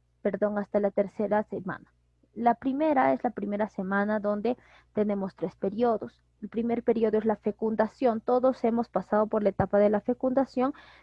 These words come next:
para poder formar el huevo o cigote. ¿Qué nos dice acá? Fecundación.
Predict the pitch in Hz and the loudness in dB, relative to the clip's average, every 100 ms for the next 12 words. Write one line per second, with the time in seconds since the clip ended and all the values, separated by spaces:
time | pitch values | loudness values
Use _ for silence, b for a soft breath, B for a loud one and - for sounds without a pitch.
0 | _ 254 240 - 202 190 202 - 208 196 | _ 6 6 6 4 4 2 0 -2 2
1 | 196 - 190 160 135 147 170 - 226 285 | 2 2 0 0 0 -2 -4 -4 4 4
2 | 294 226 - _ _ _ - 392 359 294 | 4 -2 -8 _ _ _ 2 4 4 2
3 | 240 - 180 - - _ _ _ _ - | -2 -2 -2 -4 -10 _ _ _ _ 2
4 | 262 262 269 269 269 - | 2 2 0 0 0 -2